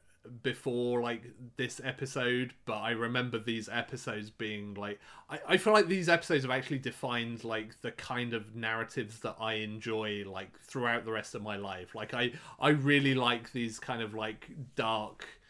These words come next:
everything in peril kind of stories, and, like, this,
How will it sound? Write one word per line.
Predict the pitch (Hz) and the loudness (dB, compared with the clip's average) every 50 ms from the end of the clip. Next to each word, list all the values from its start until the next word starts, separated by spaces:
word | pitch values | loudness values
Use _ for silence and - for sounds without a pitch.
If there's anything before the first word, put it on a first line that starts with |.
| - - - - - _ _ _ _ - _ _ - | -20 -20 -20 -20 -20 _ _ _ _ -20 _ _ 2
everything | 143 147 127 139 135 131 - 147 135 131 127 | 4 4 4 4 2 2 4 4 4 4 4
in | 127 123 123 120 | 0 -2 -2 -2
peril | - - - 120 117 113 113 110 110 113 | -2 -2 0 2 2 2 2 0 -2 -4
kind | - - 123 113 110 107 | -6 -6 -6 -6 -4 -4
of | 107 107 | -6 -6
stories, | - - - 123 117 113 110 107 101 98 101 98 104 | -6 -4 -2 0 0 2 0 -2 -4 -4 -6 -6 -6
and, | 110 117 | -4 -2
like, | 120 123 131 120 - | -2 -2 -2 0 2
this, | 165 170 165 - - | 4 4 4 2 -4